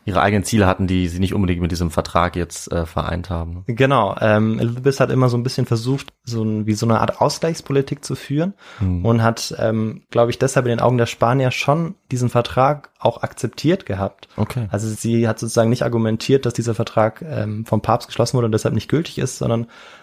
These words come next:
Speaker 2: sie hat das immer so ein bisschen verdeckt gehalten. Also sie, so nach dem Motto, okay, da sind Schiffe von uns, äh, weiß ich gar nicht so richtig.
Speaker 1: Ja, ja,
Speaker 2: Ähm,
Speaker 1: ja, klar.
Speaker 2: also eher so nach dem Motto.
Speaker 1: Ja.
Speaker 2: Das heißt, i-, irgendwie hat sie diesen Vertrag vielleicht schon akzeptiert, aber ist eine gute Frage.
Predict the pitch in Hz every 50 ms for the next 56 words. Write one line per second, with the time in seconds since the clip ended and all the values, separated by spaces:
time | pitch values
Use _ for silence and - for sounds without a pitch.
0 | _ _ _ - - 117 117 113 117 123 - 123 120 - - 127 127 123 110 120
1 | 113 110 117 - - - 110 - - 107 101 95 - - 110 - - - - -
2 | 98 92 95 92 90 92 - - - 101 98 - - 101 98 98 95 95 98 95
3 | 95 101 101 - - _ _ _ - 110 107 101 95 - - 104 101 101 101 -
4 | 117 101 101 - - - - - - _ _ _ _ _ _ - 196 - _ -
5 | - - - 104 113 123 120 104 107 101 98 - - - 135 - - 143 - -
6 | 139 143 135 139 139 143 - - - 110 110 117 117 123 113 - 107 117 131 135
7 | - - 131 131 131 123 - 127 120 127 123 - - - 107 104 101 95 - 98
8 | 98 - 90 95 92 92 90 101 95 95 - - _ _ - - 98 - 104 104
9 | 104 107 - 120 120 127 123 120 120 117 117 - - - 120 127 117 107 107 -
10 | - 131 135 - - - 101 92 90 - - 113 117 120 - - _ _ - -
11 | - - - - 160 165 151 135 131 131 131 - - 123 120 117 107 - 113 113
12 | - - - 101 98 - - 107 104 98 - - - - 107 107 117 120 - -
13 | 135 123 143 139 147 - - - 113 113 131 170